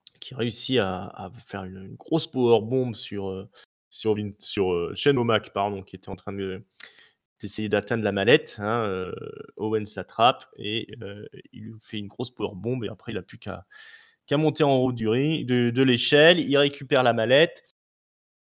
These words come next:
il se tape la tête sur la mallette tellement il est content et il redescend, il prend le micro, euh, et il lâche un, bon, euh, You're fired à, à Shane O'Mac avant de lui placer un, un dernier stunner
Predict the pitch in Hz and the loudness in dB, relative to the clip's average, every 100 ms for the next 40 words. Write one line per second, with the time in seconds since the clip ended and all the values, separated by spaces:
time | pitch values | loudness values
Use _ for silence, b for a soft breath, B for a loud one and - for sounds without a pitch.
0 | _ _ _ _ - 156 - 156 - 139 | _ _ _ _ -2 -2 6 6 8 4
1 | 151 131 135 131 131 139 139 123 127 120 | 2 4 6 8 6 6 2 2 2 0
2 | - 110 151 156 175 180 - - 143 147 | -2 -2 4 8 8 6 2 0 4 6
3 | 143 143 - 135 123 127 - 143 143 151 | 4 2 0 -4 0 0 2 4 4 4
4 | - 147 - 131 131 123 117 - 131 135 | 2 -4 0 2 4 2 -2 -6 0 4
5 | 143 156 143 - 117 113 110 110 107 104 | 4 4 2 -2 0 0 0 -2 -2 -4
6 | 104 101 95 - 95 113 - 98 98 101 | -4 -6 -6 -8 -6 -6 -6 -10 -4 -4
7 | - 92 92 78 - _ _ _ _ _ | -4 -12 -16 -16 -20 _ _ _ _ _
8 | _ - 113 - - - 131 156 - - | _ -16 -14 -14 -18 -8 0 0 0 2
9 | 117 110 113 113 117 _ _ _ _ 113 | 4 4 4 0 -6 _ _ _ _ -6
10 | 107 98 - 107 - 107 98 110 139 - | -4 -6 -8 -8 -8 -8 -4 -2 -2 -6
11 | - 110 117 104 98 - - 127 110 101 | -8 -6 -6 -10 -12 -12 -6 -4 -4 -6
12 | - 113 117 123 139 135 131 120 135 | -6 -4 2 4 2 -2 -2 2 4